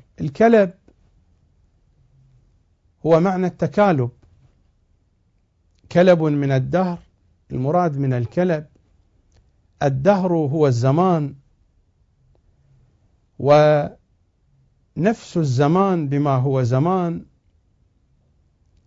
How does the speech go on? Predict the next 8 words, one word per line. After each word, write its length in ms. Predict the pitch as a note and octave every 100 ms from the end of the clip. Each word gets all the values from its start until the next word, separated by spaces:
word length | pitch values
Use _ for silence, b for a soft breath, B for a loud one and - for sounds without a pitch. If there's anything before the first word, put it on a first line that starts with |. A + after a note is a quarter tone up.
| _ _
لا 200 | C3 D#3+
يمكن 540 | F#3 A#3+ G3+ F#3 E3 -
أن 220 | - C#3
يصدر 500 | E3+ G3 D3+ D3+ C#3+
منه 520 | D#3 E3+ D3 D3 C#3+ - _ _ _ _ _ C3
الكلب 600 | B2 - E3 E3+ E3+ D3
أو 200 | C3 B2+
التكالب 640 | - A2 - C3+ A2+ A2